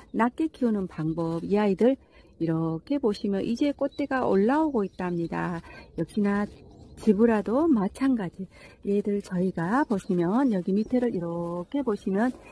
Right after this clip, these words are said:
이 아이들 저희가 밑둥 이렇게 잘 넣으신 거 보이시죠? 이렇게 일 년에, 일 년에 이렇게 장마 올라갈 때 얘들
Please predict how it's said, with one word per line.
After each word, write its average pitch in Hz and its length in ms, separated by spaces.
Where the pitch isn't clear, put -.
이 202 60
아이들 208 280
저희가 185 460
밑둥 277 540
이렇게 190 280
잘 190 300
넣으신 226 340
거 202 120
보이시죠? 208 840
이렇게 196 320
일 277 180
년에, 302 480
일 220 160
년에 247 400
이렇게 208 220
장마 302 600
올라갈 233 420
때 214 200
얘들 190 400